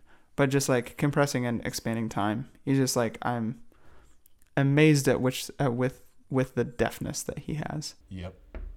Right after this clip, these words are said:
Speaker 2: All right. Now we can talk about risk compensation.
Speaker 1: Do you know what I haven't said, I think, during this entire time that we've been talking?
Speaker 2: Um.
Speaker 1: So I, I will not have to, <laughs> no, I've said, um,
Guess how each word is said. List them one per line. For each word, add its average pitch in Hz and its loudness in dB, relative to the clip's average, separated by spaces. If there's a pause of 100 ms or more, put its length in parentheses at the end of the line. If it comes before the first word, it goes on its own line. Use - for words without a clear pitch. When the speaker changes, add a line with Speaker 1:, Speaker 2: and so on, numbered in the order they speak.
(640)
Speaker 2:
All 110 0
right. 90 -4 (300)
Now 117 -4
we 110 -8
can 101 -12
talk 101 -6
about 95 -8
risk 95 -10
compensation. 82 -12 (240)
Speaker 1:
Do 151 2
you 175 4
know 208 6
what 208 8
I 175 8
haven't 180 4
said, 156 2
I 135 0
think, 143 0
during 135 2
this 131 -2
entire 123 0
time 123 -2
that 117 -4
we've 127 -4
been 123 -2
talking? 127 -2 (200)
Speaker 2:
Um. 92 -8 (280)
Speaker 1:
So 127 4
I, 135 8
I 135 8
will 131 4
not 123 4
have 131 0
to, - -4 (140)
<laughs> - 2
no, 127 2
I've 123 0
said, 135 2
um, 107 0